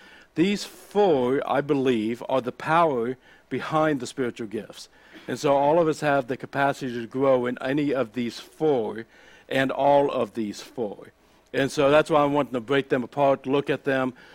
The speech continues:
because if we're trying to do our spiritual gifts by human effort, it will fall short. We have to do it by Holy Spirit effort, and I believe these are the four that put, put us in that ballpark.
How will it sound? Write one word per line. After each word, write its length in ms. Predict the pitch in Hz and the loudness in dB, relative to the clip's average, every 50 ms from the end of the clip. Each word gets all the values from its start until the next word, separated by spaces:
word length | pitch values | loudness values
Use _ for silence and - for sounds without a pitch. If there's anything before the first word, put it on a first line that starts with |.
| - _ | -20 _
because 320 | - 135 135 165 151 131 151 | -8 -2 2 2 2 2 2
if 100 | 139 110 | 0 0
we're 120 | 139 135 | -2 -4
trying 280 | - 165 185 190 185 156 | 0 2 2 2 2 0
to 80 | 156 | 0
do 140 | 143 165 165 | 0 2 2
our 120 | 151 139 | 2 2
spiritual 460 | - - - 160 156 143 - 143 131 117 | 0 -2 0 2 2 2 2 -2 -6 -6
gifts 520 | 101 117 147 151 139 127 120 - - - _ - - - _ - | -2 2 2 4 4 4 0 -2 -8 -20 _ -20 -20 -20 _ -2
by 140 | 127 127 | -2 -2
human 340 | 123 - 160 156 147 139 139 | 0 2 0 2 2 2 0
effort, 440 | 104 131 139 143 - 123 104 107 - _ _ _ _ - | 0 0 -2 -2 -2 -4 -6 -6 -6 _ _ _ _ -6
it 160 | 127 127 - | -6 -4 0
will 160 | 139 143 143 | 2 2 2
fall 240 | 135 - 139 131 123 | 2 0 0 0 0
short. 460 | 113 - - 143 113 98 - - - - _ _ _ _ _ _ _ - | 0 -2 -4 -4 -4 -6 -8 -16 -20 -20 _ _ _ _ _ _ _ -8
We 120 | - 127 | -4 -2
have 180 | 127 139 135 131 | 2 2 0 0
to 80 | - 135 | -2 -4
do 120 | 120 135 | -2 -2
it 60 | 135 - | -2 0
by 120 | 135 120 | 0 -2
Holy 220 | 120 139 131 127 | 0 0 -2 -2
Spirit 360 | 120 - - - 131 127 123 120 | -4 -6 -4 -4 -2 -2 -2 -2
effort, 380 | 120 120 123 - 110 101 101 | -2 -4 -4 -4 -8 -14 -10
and 100 | 120 117 | -8 -6
I 60 | 120 | -4
believe 300 | 117 110 127 127 131 113 | -4 -2 -2 -2 -2 -2
these 180 | 117 127 117 117 | -2 -4 -4 -4
are 60 | 131 | -4
the 100 | 113 117 | -6 -6
four 240 | - - 131 120 120 | -4 -4 -4 -4 -2
that 160 | 110 110 104 | -4 -6 -6
put, 280 | - 127 123 131 127 - | -4 -6 -6 -6 -6 -8
put 120 | 139 127 | -8 -8
us 140 | 117 - - | -8 -8 -8
in 60 | 113 | -6
that 180 | 117 113 110 - | -6 -6 -4 -4
ballpark. 460 | 117 110 113 107 - 113 - 110 - | -6 -6 -6 -8 -10 -14 -14 -14 -16